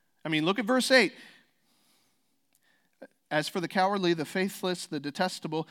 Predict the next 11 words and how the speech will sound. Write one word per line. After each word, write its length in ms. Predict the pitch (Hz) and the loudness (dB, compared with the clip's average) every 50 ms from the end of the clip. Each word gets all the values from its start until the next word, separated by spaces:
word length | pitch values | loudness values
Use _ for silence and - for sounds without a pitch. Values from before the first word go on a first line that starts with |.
| - - - | -10 -6 -2
as 180 | 160 156 156 | -2 0 0
for 160 | - - 170 | -2 -6 -6
murderers, 540 | 156 156 175 196 196 190 175 160 160 151 - | -4 -2 -2 0 0 0 0 0 -2 -4 -4
the 100 | - 156 | -6 -8
sexually 560 | - - 196 196 190 - - 196 180 170 165 | -4 0 -2 -2 -2 -2 -6 -4 -2 -2 -2
immoral, 480 | 160 156 160 170 190 196 185 175 160 160 | -2 -4 -4 -4 -4 -2 -2 -2 -4 -4
sorcerers, 640 | - - - 190 196 196 - - 185 165 156 151 143 | -6 -8 -6 -4 -4 -4 -6 -6 -6 -6 -6 -4 0
idolaters, 760 | 165 151 147 143 160 165 190 202 190 170 - 175 160 151 - | 0 0 0 0 0 0 0 -2 -2 -4 -6 -6 -6 -6 -4
and 100 | 160 143 | -4 -6
all 380 | 156 - 165 185 196 196 185 165 | -4 -2 0 2 2 2 2 4
liars, 480 | 160 180 208 220 202 175 165 151 - | 6 6 6 6 4 0 0 -2 -4